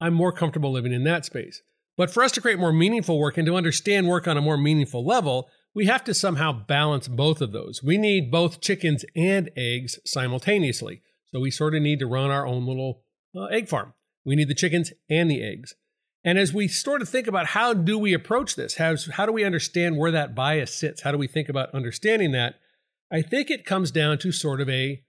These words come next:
question of alignment of a percentage. And what I mean by that is I think we both look, we all look at concept and content, but again, we favor one over the other.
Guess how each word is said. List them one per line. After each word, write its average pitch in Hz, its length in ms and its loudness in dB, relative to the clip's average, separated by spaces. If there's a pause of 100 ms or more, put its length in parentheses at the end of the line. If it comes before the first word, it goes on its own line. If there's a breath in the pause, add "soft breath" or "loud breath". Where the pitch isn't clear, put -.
(520)
question 208 400 -2
of 160 320 -2
alignment 185 640 2 (160)
of 165 160 0
a 160 80 0
percentage. - 680 -4 (120)
And 139 120 -4
what 180 140 2
I 233 100 2
mean 220 180 2
by 170 160 2
that 143 280 0
is 147 200 0
I 165 120 2
think 262 220 -4
we 262 120 0
both 175 320 0
look, 147 360 0
we 156 140 0
all 190 220 4
look 185 260 2
at 131 240 -2
concept 131 420 -4
and 113 100 -8
content, 117 500 -8
but 147 100 -4
again, 151 200 0
we 143 120 2
favor 160 360 0
one 131 160 -2
over 120 120 -2
the 120 160 -2
other. 160 300 -4